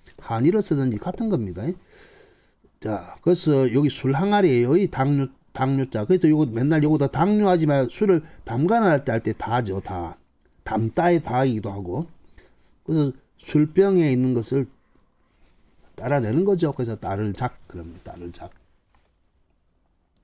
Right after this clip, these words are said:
그 다음에 이제 각종, 요거는 아직까지 안 배워도 되지만 여러 가지 그 잔들 종류, 요 잔, 잔자고, 요 위에 있는 거, 요 창과자 두 개가 잔이고,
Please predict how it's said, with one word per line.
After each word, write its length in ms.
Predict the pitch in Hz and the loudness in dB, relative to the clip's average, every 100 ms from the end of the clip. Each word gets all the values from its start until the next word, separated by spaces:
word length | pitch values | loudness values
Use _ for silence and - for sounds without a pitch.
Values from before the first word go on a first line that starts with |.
| _ _ _ _ _ _ _ _ _ _ - | _ _ _ _ _ _ _ _ _ _ -6
그 80 | |
다음에 260 | 156 214 196 | 0 2 4
이제 120 | 160 | 4
각종, 320 | 143 165 - 147 | 2 0 2 2
요거는 280 | 151 135 117 | 2 0 0
아직까지 360 | 135 - 120 | -4 -2 -4
안 80 | 104 | -2
배워도 200 | 127 123 | -2 -2
되지만 360 | 113 107 98 95 | -2 -4 -6 -2
여러 240 | 135 165 | 0 2
가지 280 | 117 110 101 _ _ _ _ | 0 -2 -4 _ _ _ _
그 140 | - 107 - _ _ _ _ _ _ - | -10 -10 -10 _ _ _ _ _ _ -10
잔들 400 | - 139 151 151 | -2 2 2 2
종류, 400 | 110 95 110 131 | -2 -6 -6 -6
요 100 | 104 | -6
잔, 300 | - 135 143 | -2 0 0
잔자고, 580 | 139 151 147 95 85 - _ _ _ | 0 0 -2 -6 -10 -16 _ _ _
요 60 | - | -16
위에 500 | - 156 214 185 117 | -10 -2 4 4 4
있는 220 | 107 120 | 0 -2
거, 60 | 110 | -4
요 60 | |
창과자 460 | 101 - 180 170 131 | -4 0 2 2 -2
두 160 | 107 101 | -6 -4
개가 300 | 127 123 104 | -2 -2 -4
잔이고, 500 | 110 107 87 113 | -6 -6 -6 -8